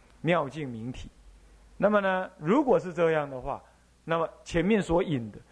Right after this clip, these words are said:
那个深度缘起呀，怎么样，也一样咯，是不是这样子啊？都是你的那个心所缘起。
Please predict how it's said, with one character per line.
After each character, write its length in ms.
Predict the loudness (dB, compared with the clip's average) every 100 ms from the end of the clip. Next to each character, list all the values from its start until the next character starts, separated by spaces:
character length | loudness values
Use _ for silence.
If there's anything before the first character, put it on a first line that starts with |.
| -20 -20 -4
那 120 | 2
个 180 | 2 0 -10
深 440 | -12 -2 -2 -2 -6
度 260 | -6 -6 -4
缘 260 | -4 -4
起 280 | -8 -10 -12
呀， 300 | -6 -6 -6 -6
怎 100 | -8
么 120 | -6
样， 200 | -8 -10 -14
也 180 | -8 -6
一 160 | -4 -2
样 220 | 0 2
咯， 200 | 0 -2 -4
是 120 | 0
不 80 | 4
是 60 |
这 60 | 4
样 180 | 2 -2
子 60 |
啊？ 140 | -8 -10 -20 _
都 180 | 4 4
是 160 | 4
你 120 | -4 -6
的 80 |
那 80 | -10
个 100 | -10
心 240 | -8 -8 -8
所 200 | -8 -8
缘 260 | -10 -10
起。 200 | -12 -18